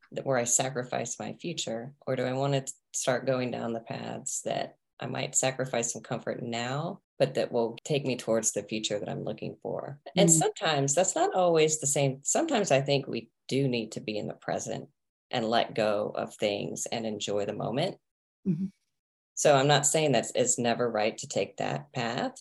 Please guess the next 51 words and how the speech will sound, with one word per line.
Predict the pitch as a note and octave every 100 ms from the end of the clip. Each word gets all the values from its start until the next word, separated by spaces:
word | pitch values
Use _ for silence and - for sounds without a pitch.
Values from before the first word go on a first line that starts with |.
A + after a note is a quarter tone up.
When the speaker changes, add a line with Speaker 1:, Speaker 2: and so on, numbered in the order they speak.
| -
Speaker 1:
because | B2 A#2+ A2+
I |
think | A2 -
sometimes | - C3 B2+ B2
it | -
is. | - A2+ C#3+ - -
Like, | G#2 A2 - _ -
we're | A#2+
gonna | C3 B2
go | B2 A#2+
to | A2+ -
England | A#2 A2+ C#3 D3
next | D3+ - -
week | D#3+ -
to | -
visit | A2 A2+ A#2+ B2+ - _ _ _ _ -
my | A2
daughter, | A2 A#2+ D#3 E3 E3+ E3+ _ _ -
and | B2 A2+ A2 C#3 -
this | D3 D3
may | D#3
not | C3+ -
be | D3+
the | C#3 A2 - -
best | - -
time | D#3 F#3
to | F3
go | E3+ E3+ E3+
or | G#2+
whatever, | A2+ D3 D#3 D#3
but | C3+ A#2+
we're | B2
like, | A#2 - _
"We're | C3+ C3+
just | C#3+
gonna | C#3 A#2+
do | A2+ A2
it, | A2 -
because | A2 - G2+ -
who | -
knows | C3 A#2 A#2
when | G#2+
we'll | G#2+
ever | G#2+ G#2
get | G2+
to | -
do | A2
that | G#2+ G#2+
again." | - - C#3+
<laughs> | - - - -
And, | D3 B2 -